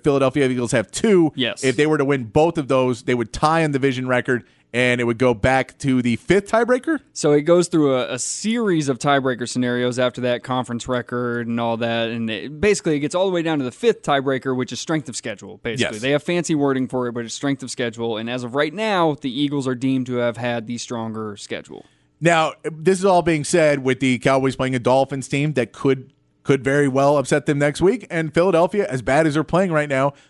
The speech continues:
Speaker 1: could easily lose a couple more games.
Speaker 2: They have to play the Giants twice, and the Giants have twelve turnovers in the last four games.
Speaker 1: They do, and they're playing the Cardinals as well. So
Speaker 2: And
Speaker 1: they're not playing great teams.
Speaker 2: Yeah.
Speaker 1: If you want to get right schedule, this is the best end of schedule for the Eagles they could hope for.
Speaker 2: But you would think the Seahawks would be part of that.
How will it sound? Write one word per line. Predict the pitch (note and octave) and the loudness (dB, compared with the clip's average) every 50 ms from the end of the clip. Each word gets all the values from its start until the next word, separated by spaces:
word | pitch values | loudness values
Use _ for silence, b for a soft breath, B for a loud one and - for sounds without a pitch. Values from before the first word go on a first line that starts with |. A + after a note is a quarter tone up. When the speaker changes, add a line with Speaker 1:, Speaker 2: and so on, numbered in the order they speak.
| b _ | b _
Speaker 1:
could | A#3+ B3 | 0 4
easily | A#3+ C4 C4 A3 A#3 G3+ F#3 | 4 4 4 4 4 4 4
lose | E3 D#3 C#3+ B2+ | 4 2 2 2
a | B2 | 0
couple | A#2 - C3 A2 A#2 A2+ | 0 0 0 0 0 -4
more | G#2+ G2 | -4 -4
games. | D#2+ D#2 - - | -4 -6 -14 -6
Speaker 2:
They | - D#3+ | -2 -2
have | F3+ E3+ | -2 -2
to | - | 0
play | - G#3 G3 | 2 2 2
the | F3+ D#3+ | 2 0
Giants | C#3 C3 D#3 D#3+ F#3 F#3 D3+ - | 0 0 0 0 0 -2 -4 -8
twice, | - - D3 D#3+ F3+ A3+ A3+ - | -6 0 0 2 2 0 -2 -4
and | - D#3 | -2 -2
the | C#3+ | -2
Giants | B2+ D3 F3+ G#3 A3 - | -2 -2 -4 -4 -4 -6
have | G#3+ D3 | -6 -8
twelve | - - - F#3 G3 G3 F#3+ | -8 -4 -2 0 0 0 -2
turnovers | - G3 F#3 F3+ E3+ D#3+ D3 C#3 B2+ | -4 -8 -4 -2 -2 -2 -2 -2 -2
in | C3+ | -2
the | C3 C3 | -2 0
last | C3 C#3 C3+ C3 - _ | 0 0 0 -2 -4 _
four | D3 D3 C#3 B2+ | -2 0 0 0
games. | B2+ A#2+ G#2+ F#2+ - - - - | -2 -4 -4 -6 -10 -14 -16 2
Speaker 1:
They | C3+ E3+ F#3+ | 2 4 4
do, | A3 A#3 G#3+ | 6 4 2
and | F#3 | 2
they're | G3 F#3+ | 0 2
playing | E3+ G3+ G3+ | 2 2 0
the | F#3 E3+ | 0 0
Cardinals | - G3 F3+ E3+ E3 D#3 C3+ | 2 2 2 2 0 -2 -2
as | C3+ | -2
well. | B2 G#2+ E2+ - _ _ _ - | -2 -4 -6 -6 _ _ _ 2
So | F3 F3 | 2 4
Speaker 2:
And | F3+ | 4
Speaker 1:
they're | G3 A3+ | 4 2
not | B3+ B3+ A3+ - | 2 0 0 2
playing | G#3 A3+ A3 G3 | 0 0 0 2
great | D3 E3 F3+ F3 - | 2 2 2 2 2
teams. | - F#3 F3 C3 A#2 C3 C3 - _ _ | 0 0 0 2 0 -2 -6 -8 _ _
Speaker 2:
Yeah. | - C3+ B2 B2 - _ | -2 0 0 0 0 _
Speaker 1:
If | - C#3+ D3 D3 | 2 2 4 4
you | E3+ G3 | 4 4
want | G#3 G#3 | 4 2
to | F#3+ D#3 | -2 0
get | C#3 F#3+ G3+ | 0 0 2
right | F#3 F#3 F#3 F3 E3 | 4 2 0 0 -2
schedule, | - - - F#3+ G3+ F3 C3 C3 C3 C#3 C#3+ _ _ _ | -4 0 2 2 2 2 0 0 0 0 0 _ _ _
this | - D3+ F3+ F#3+ | 0 0 2 2
is | F#3+ E3+ | 2 0
the | F3 E3+ | 0 0
best | C#3 E3+ F3 E3 - - _ _ _ _ | 2 2 2 2 0 -6 _ _ _ _
end | E3 E3+ F3 E3+ | 0 0 2 0
of | D3+ - | -2 0
schedule | - F#3 E3+ D3+ D3+ D#3 C3+ | 2 2 2 2 2 -2 0
for | - | 0
the | D#3 C#3 | 0 2
Eagles | D3 D3+ C#3+ C3+ C3 A#2+ | 2 2 4 2 2 2
they | C#3 C3 | 0 0
could | A2+ A2 | 2 2
hope | G#2+ D3+ F#3 - | 2 2 2 0
for. | - F2+ C#2 - - | -4 -14 -14 -10 -10
Speaker 2:
But | D#3 B2+ - | -8 -6 -4
you | F#3+ | -2
would | F3 D#3+ - | -2 -2 -2
think | - G3+ G#3+ - | -2 -6 -4 -4
the | B2+ | -8
Seahawks | - - - A3 B3 A3+ F3 C#3 B2 - - | -8 -6 -4 -2 -2 0 -2 -2 -4 -4 -8
would | C3+ B2 | -6 -4
be | B2+ B2+ | -4 -4
part | A#2 - E3 G#3 A3+ | -2 2 2 2 2
of | G3 | 0
that. | C3 A2 G2+ G2+ - | -2 -4 -6 -8 -12